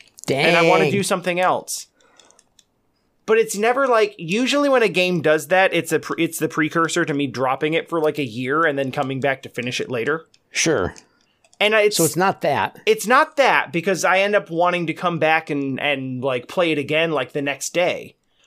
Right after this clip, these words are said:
Speaker 2: But it's like, every time I get really excited to play it, I'll play it for a little while, and it's just, like, it's fun, but I think, like, I don't know if it's because it's, like, too easy, so I'm not really
Speaker 1: You're
Speaker 2: feeling,
Speaker 1: not
Speaker 2: like, super
Speaker 1: engaged.
Speaker 2: engaged with it.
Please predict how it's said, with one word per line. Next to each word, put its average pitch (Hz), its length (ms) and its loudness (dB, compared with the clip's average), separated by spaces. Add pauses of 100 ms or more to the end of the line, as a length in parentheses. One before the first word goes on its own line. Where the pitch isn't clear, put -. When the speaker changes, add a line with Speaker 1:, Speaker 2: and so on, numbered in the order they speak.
(200)
Speaker 2:
But 190 100 2
it's 170 100 0
like, 185 240 2
every 202 220 0
time 240 260 0
I 226 60 2
get 196 180 -2
really 190 280 -2
excited 190 420 -2
to 196 80 -6
play 196 380 2
it, 143 120 -2
I'll 147 140 0
play 180 240 0
it 180 100 -2
for 202 140 -2
a - 20 0
little 190 220 0
while, 170 420 2
and 151 80 -2
it's 147 140 -4
just, - 280 -4
like, 147 440 -2 (520)
it's 196 240 -2
fun, 240 1000 -2 (600)
but 180 140 0
I 180 120 2
think, 202 380 -4 (360)
like, 156 280 -4
I 175 100 -6
don't 190 140 -2
know 196 240 4
if 185 100 -4
it's 180 140 -4
because 175 300 -2
it's, 180 140 -2
like, 147 180 0
too - 280 -6
easy, 226 600 -6 (560)
so 170 200 0
I'm 156 240 2
not 170 160 2
really 165 180 2
Speaker 1:
You're 160 80 -6
Speaker 2:
feeling, 165 280 2
Speaker 1:
not - 60 4
Speaker 2:
like, 139 140 2
super 117 300 2
Speaker 1:
engaged. 117 200 0
Speaker 2:
engaged 147 320 -4
with 214 180 -4
it. 262 260 -4